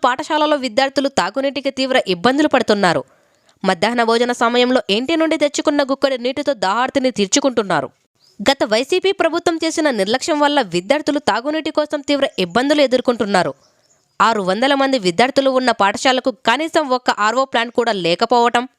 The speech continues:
అధికారులు, పాలకుల నిర్లక్ష్యానికి నిలువెత్తు నిదర్శనంగా నిలుస్తోందని పలువురు వాపోతున్నారు.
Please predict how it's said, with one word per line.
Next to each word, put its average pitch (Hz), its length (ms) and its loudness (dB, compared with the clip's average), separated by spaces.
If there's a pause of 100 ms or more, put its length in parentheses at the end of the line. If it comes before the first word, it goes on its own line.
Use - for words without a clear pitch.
(520)
అధికారులు, 294 560 0
పాలకుల 254 500 0
నిర్లక్ష్యానికి 262 840 0
నిలువెత్తు 226 440 0
నిదర్శనంగా 240 560 0
నిలుస్తోందని 240 600 -2
పలువురు 226 380 -2
వాపోతున్నారు. 165 760 0